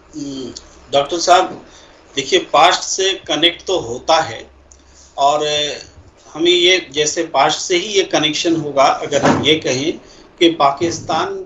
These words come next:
की सियासत, अ, सेना की छत्र छाया से निकल नहीं पाई है, तो हम पास्ट से लेके अब तक पहुंच जाते हैं सिर्फ एक लाइन कहते हुए।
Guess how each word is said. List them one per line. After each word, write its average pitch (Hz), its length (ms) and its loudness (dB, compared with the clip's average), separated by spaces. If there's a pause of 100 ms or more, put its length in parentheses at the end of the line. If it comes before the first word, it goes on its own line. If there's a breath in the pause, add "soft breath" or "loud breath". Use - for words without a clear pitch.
की 190 120 -12
सियासत, 131 640 -6 (440 loud breath)
अ, 143 400 -2
सेना 180 460 -6
की 202 200 -14
छत्र 170 460 -12
छाया 160 320 -4
से 190 260 -10
निकल 147 440 -4
नहीं 170 340 -6
पाई 165 240 -16
है, - 180 -20 (920)
तो 196 160 -8
हम 175 140 -6
पास्ट 214 400 -2
से - 200 -12
लेके 208 280 -10
अब 190 200 -8
तक 202 180 -12
पहुंच 190 260 -10
जाते 156 300 -4
हैं 180 80 -6
सिर्फ - 260 -14
एक 165 380 -6
लाइन 110 240 -12
कहते - 380 -20
हुए। - 280 -20